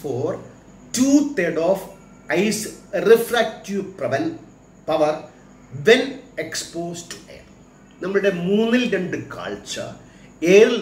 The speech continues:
നിൽക്കുമ്പോൾ ഉപകാരപ്പെടും. Its refractive power is lost. അത് നഷ്ടപ്പെടും. When the air is replaced by water. അത് വെള്ളത്താൽ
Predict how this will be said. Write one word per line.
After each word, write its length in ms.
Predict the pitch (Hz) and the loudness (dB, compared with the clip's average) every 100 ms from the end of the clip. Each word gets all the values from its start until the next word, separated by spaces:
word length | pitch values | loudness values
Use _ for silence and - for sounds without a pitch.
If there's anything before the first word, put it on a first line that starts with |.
| 143 | -4
നിൽക്കുമ്പോൾ 580 | 110 - 98 95 135 175 - - - | -8 -12 -16 -12 -12 -12 -16 -20 -18
ഉപകാരപ്പെടും. 760 | 104 117 87 67 - - - - - - - - - - - 196 | -12 -12 -12 -16 -20 -20 -20 -20 -20 -20 -20 -20 -20 -20 -6 -4
Its 180 | 190 - - - | -4 -4 -4 -2
refractive 640 | 170 185 233 220 - 226 226 - | -2 2 2 2 -4 -6 -4 -4
power 200 | 185 196 202 | -2 -2 -4
is 80 | - 170 | -4 -2
lost. 600 | 185 185 143 - - - - - - - - - 165 | 0 2 2 0 -6 -10 -12 -16 -20 -20 -20 -6 -2
അത് 120 | 175 147 143 | -2 -2 -6
നഷ്ടപ്പെടും. 640 | 135 - 180 - 104 - - - - - 123 | -10 -6 -6 -6 -12 -14 -18 -20 -20 -12 0
When 140 | 190 202 202 - | 2 2 -2 -8
the 60 | 139 - 139 | -12 -6 -2
air 140 | 156 156 160 | 0 2 0
is 100 | 160 - - - 180 | -4 -8 -16 -6 -2
replaced 520 | 202 - 208 - - 120 | -2 -4 -8 -8 -10 -12
by 80 | 101 - - | -14 -16 -20
water. 320 | - - - - - - - - - - - 151 | -20 -20 -20 -20 -20 -20 -20 -20 -20 -20 -12 -6
അത് 100 | 156 147 | -4 0
വെള്ളത്താൽ 880 | 170 180 190 202 202 - 196 185 180 | 0 0 2 2 0 -2 -2 -2 -2